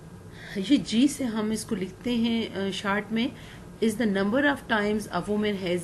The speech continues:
been pregnant regardless of the outcome। ये वो नंबर है कि जितने टाइम एक फीमेल जो है वो प्रेग्नेंट हुई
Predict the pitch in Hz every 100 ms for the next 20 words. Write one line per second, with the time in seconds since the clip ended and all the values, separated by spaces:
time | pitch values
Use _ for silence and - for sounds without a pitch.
0 | 160 180 185 - 202 214 220 226 220 -
1 | - 175 180 202 202 196 190 185 - 160
2 | 165 - 185 226 - - - - - -
3 | 165 156 - 151 143 - - - - -
4 | - - 190 285 262 277 214 202 202 269
5 | 254 262 262 254 - 240 254 262 - 170
6 | 233 240 254 262 214 202 214 196 185 -
7 | 220 220 214 185 202 180 185 190 202 170
8 | 175 165 190 196 240 311